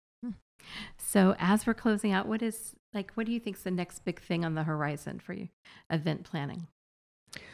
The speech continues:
Speaker 1: Uh, hybrid meetings, right? I think, uh, because, as I said, people expect to have, right now, they expect to have the option of, uh, "I've,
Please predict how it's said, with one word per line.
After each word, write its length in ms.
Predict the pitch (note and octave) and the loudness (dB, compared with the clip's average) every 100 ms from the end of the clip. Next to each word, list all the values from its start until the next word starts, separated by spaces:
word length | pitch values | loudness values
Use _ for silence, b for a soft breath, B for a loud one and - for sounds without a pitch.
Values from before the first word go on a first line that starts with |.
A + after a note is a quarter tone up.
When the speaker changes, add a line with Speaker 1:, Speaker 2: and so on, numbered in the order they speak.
| B B - | B B -6
Speaker 1:
Uh, 60 | - | -4
hybrid 400 | - E3+ E3 D#3+ | 8 8 10 6
meetings, 560 | C#3+ C3+ B2 A#2 - - - _ _ _ _ | 6 6 2 2 -2 -4 -18 _ _ _ _
right? 360 | C3 A#2+ B2+ - - | 2 2 2 0 6
I 140 | C#3+ | 6
think, 480 | C3+ C#3+ C#3 C#3 - _ | 8 6 6 2 -6 _
uh, 640 | D3+ C#3+ C#3 C3+ C3+ C3+ - - _ | 4 6 6 6 6 4 0 -6 _
because, 720 | D3+ - D3+ C#3+ C#3+ C#3 - - | 2 6 8 10 8 6 0 4
as 180 | C#3+ C#3 | 4 6
I 80 | C3 | 2
said, 460 | - C#3+ C3 C3 _ - _ _ | 4 4 4 2 _ -20 _ _
people 320 | - G#3+ G3 D#3 | 2 4 6 4
expect 540 | - - - E3 - | 2 -2 2 0 2
to 80 | D3+ | 0
have, 400 | C#3 A#2+ B2 C#3+ | 4 4 4 4
right 180 | C3+ C#3+ | 6 8
now, 300 | C#3+ C#3+ B2 | 10 8 8
they 180 | C#3 | 4
expect 420 | B2+ - - E3+ - | 4 2 4 4 4
to 40 | |
have 160 | E3+ D3+ | 4 6
the 140 | C3+ | 6
option 420 | B2 B2+ - B2+ - | 4 2 4 4 6
of, 360 | B2+ B2+ B2 B B B B B _ | 6 6 2 B B B B B _
uh, 200 | - B2 - - | -2 -2 -4 -4
"I've, 180 | B2+ | -4